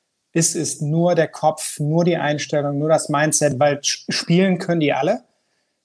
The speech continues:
Äh, egal, was das jetzt für eine Sportart ist. Es gibt natürlich einige, die haben irgendwie, äh, noch körperliche Voraussetzungen, Vorteile, Nachteile, aber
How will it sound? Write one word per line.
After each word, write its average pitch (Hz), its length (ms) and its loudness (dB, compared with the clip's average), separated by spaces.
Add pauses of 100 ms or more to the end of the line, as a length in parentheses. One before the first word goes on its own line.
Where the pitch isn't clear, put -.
(140)
Äh, 151 420 0
egal, 170 520 0
was 156 340 -2
das 147 140 -2
jetzt 147 180 -4
für 160 60 -4
eine 151 80 -2
Sportart 147 400 2
ist. 160 80 0
Es - 80 -8
gibt 175 160 2
natürlich 165 340 0
einige, 151 320 2
die 139 140 0
haben 147 160 0
irgendwie, 143 540 -8
äh, 151 220 -8
noch 139 300 -2
körperliche 143 640 0
Voraussetzungen, 135 840 -2
Vorteile, 143 480 0
Nachteile, 135 440 -4
aber 135 300 2